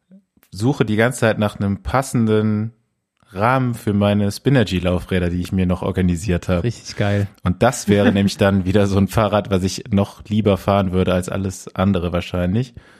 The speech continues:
Speaker 1: So ein schönes, zeitgemäß,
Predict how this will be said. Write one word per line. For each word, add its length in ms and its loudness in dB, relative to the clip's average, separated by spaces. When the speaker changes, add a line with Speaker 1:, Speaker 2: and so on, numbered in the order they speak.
Speaker 1:
So 120 -8
ein 100 -4
schönes, 720 0
zeitgemäß, 680 0